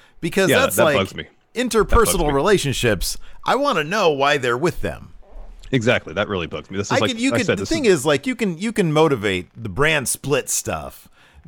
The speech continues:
Speaker 1: j-, by the most boring business trade, whatever. Like, I don't care about that. If they wanna explain it, explain it. If they don't, they don't. They don't violate it that much. Uh, I understand his point. Don't get me wrong.
Speaker 2: Yeah.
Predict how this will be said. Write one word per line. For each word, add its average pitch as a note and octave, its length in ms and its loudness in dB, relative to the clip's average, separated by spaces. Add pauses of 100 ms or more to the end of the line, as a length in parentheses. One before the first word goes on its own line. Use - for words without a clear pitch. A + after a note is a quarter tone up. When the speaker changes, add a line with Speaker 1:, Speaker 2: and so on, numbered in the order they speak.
Speaker 1:
j-, - 180 -16 (140)
by D#3+ 240 4
the C#3 180 2
most B2+ 420 -2
boring A#2+ 580 -2
business G2+ 520 -2
trade, G2 480 -4
whatever. F#2 480 2
Like, G#2 220 0
I F3 120 4
don't G#2+ 180 0
care C#2+ 200 -16
about C#2 320 -16
that. C#2 160 -16
If E2 80 -14
they D3 120 -2
wanna D3 200 -2
explain F2+ 340 -6
it, F2+ 80 -4
explain E2 320 -8
it. F2 40 -4
If E2 80 -10
they E2 120 -6
don't, D#2+ 240 -10
they D#2 120 -12
don't. D#2 180 -12
They C3+ 100 -4
don't F3 180 -4
violate F2 340 -6
it D2 80 -18
that D2 240 -10
much. C#2 340 -14 (320)
Uh, - 80 -8
I A#3+ 160 2
understand C#3+ 380 2
his C#2+ 100 -8
point. B2 340 -2
Don't A#2+ 140 0
get A2 100 -2
me F#2 80 -4
wrong. G2+ 440 -2
Speaker 2:
Yeah. G2+ 140 -4